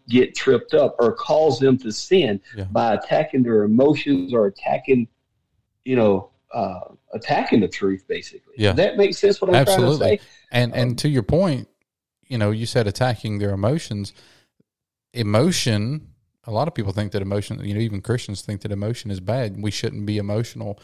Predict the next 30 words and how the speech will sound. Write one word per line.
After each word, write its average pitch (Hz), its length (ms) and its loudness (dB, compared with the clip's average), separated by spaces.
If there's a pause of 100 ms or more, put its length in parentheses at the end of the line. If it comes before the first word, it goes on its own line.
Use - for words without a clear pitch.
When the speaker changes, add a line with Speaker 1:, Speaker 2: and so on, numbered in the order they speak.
(320)
Speaker 2:
But 113 140 -8
God 147 240 2
gave 139 180 2
us 120 160 -2
emotion. 113 560 -4 (260)
We're, 120 240 -6 (460)
we're, 117 140 -2
Speaker 1:
Right. 120 240 -2
Speaker 2:
we're 127 140 0
His 131 180 2
design. 110 340 2
We're 123 140 0
made 117 200 0
in 104 100 -4
His 101 180 -4
image. 123 360 -2
And 104 160 -6
so 107 380 -2 (420)
I 101 100 0
believe 120 240 0
that 135 100 -4
God 151 260 2
is 127 80 0
emotional. 101 720 -2
He 113 140 -4
has 156 260 2
emotion. 101 500 -2
He's 123 280 -4
been 131 160 -2
angry. 120 540 -4